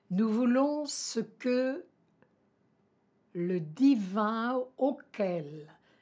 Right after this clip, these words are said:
nous nous sommes identifiés entre dans notre individualité et en fasse une personnalité divine agissant dans un monde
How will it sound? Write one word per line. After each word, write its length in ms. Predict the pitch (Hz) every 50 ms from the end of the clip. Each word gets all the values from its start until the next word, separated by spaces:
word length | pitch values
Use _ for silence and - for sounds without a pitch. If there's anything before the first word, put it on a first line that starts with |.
| _ -
nous 160 | 190 180 190 202
nous 180 | 202 214 240
sommes 540 | 220 - - - - 254 247 247 254 262 254
identifiés 1400 | 233 202 196 202 226 233 190 202 226 220 208 220 - 214 190 - - - - - - 196 202 220 233 233 247 - _ _
entre 920 | - 277 294 302 294 262 208 185 165 156 - - _ _ - - - - - - 160 - _ _ _ _ _ _ _ _ _ _ -
dans 220 | 160 151 214 196
notre 540 | 190 185 185 214 254 285 277 285 - - 254
individualité 1300 | 240 240 208 190 220 220 202 220 220 180 165 214 214 208 196 196 196 - - - - 208 196 208 202 202 - _ _ _ _ _ _ _ _ -
et 200 | - 220 214 220
en 100 | 214 214
fasse 640 | - - - - 214 202 202 202 190 - - - -
une 180 | 202 190 185
personnalité 1160 | 170 - - 214 - - - - - 214 190 190 196 190 190 190 - - _ - 202 190 180 160 143 147 147
divine 640 | 151 240 269 240 208 226 233 226 226 240 240 233 233 - _ _ _ _ _ _ _ _ -
agissant 920 | - 262 240 196 - 254 233 202 - - - - 233 208 202 202 196 202 - _ _ _ _ _ _ -
dans 500 | - 165 156 151 214 208 196 185 175 175
un 120 | 196 196 190
monde 680 | 185 185 185 196 196 196 196 196 196 190 170 156 175